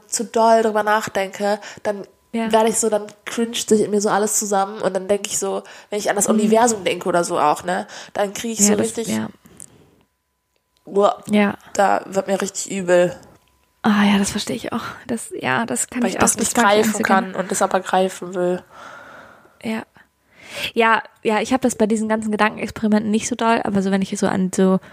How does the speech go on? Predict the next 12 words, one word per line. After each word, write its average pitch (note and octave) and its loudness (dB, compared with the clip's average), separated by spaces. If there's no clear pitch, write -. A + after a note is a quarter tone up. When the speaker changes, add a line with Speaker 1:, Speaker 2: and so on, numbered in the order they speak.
Speaker 2:
krasse G#3 2
Sachen G3 2
wie F#3+ 0
Universum G3 0
oder F3 -6
sowas - -8
denke, F#3 -6
dann G3 4
habe F#3 6
ich - -6
das - -10
auch. - -2